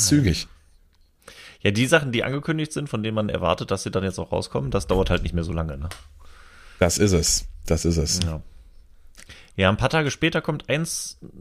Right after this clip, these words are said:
Speaker 1: ein Spiel, auf das ich mich eigentlich auch gefreut habe oder f-, ja, immer noch freue. Ich weiß es nicht so richtig.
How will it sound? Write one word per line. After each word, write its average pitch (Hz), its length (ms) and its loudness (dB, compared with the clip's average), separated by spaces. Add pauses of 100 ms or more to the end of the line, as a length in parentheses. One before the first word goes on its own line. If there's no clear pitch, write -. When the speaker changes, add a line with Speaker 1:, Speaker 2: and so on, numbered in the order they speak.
(120)
Speaker 1:
ein 151 60 -4
Spiel, 160 520 2
auf 120 280 -4
das 139 200 -2
ich 151 180 -8
mich 139 260 -6 (160)
eigentlich 180 720 -2
auch 143 240 -4
gefreut 117 680 -2
habe 123 320 -2
oder - 260 2
f-, - 260 -8 (340)
ja, 107 200 -4
immer 123 160 -2
noch 117 120 -2
freue. 156 520 0
Ich 147 160 -6
weiß 107 260 -6
es 92 120 -10
nicht 82 140 -6
so - 100 -10
richtig. - 480 -10